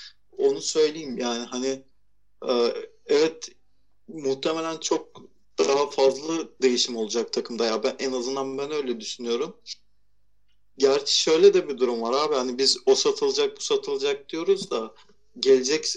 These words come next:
işte ge-, geçen sezon sağlıklı bir yönetim vardı. Hiç oyuncu <laughs> satamadık. Yani hani, e, s-, şimdiki yönetimin haline bakıyorsun. Hani ne kadar, e, yani nasıl oyuncu satacaklar falan.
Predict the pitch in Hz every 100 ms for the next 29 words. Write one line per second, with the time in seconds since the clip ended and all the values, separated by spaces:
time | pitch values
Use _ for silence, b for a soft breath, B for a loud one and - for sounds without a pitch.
0 | - 135 - 139 127 135 131 127 - 127
1 | 127 151 151 - 143 160 156 - - -
2 | _ - - 139 131 135 175 165 147 131
3 | 123 127 120 117 113 120 170 208 b b
4 | - 170 - 156 127 123 - 117 113 -
5 | 131 135 117 117 107 107 110 - 120 120
6 | 123 131 131 B B B _ - - 127
7 | - - - - 131 131 - 151 156 156
8 | 160 160 165 160 160 156 160 156 170 160
9 | - 180 175 - B B _ - 123 120
10 | - 143 139 135 156 165 - - - -
11 | - _ _ _ _ _ - 139 135 123
12 | 120 127 143 - 175 170 - 165 - 147
13 | 147 139 147 139 - 143 175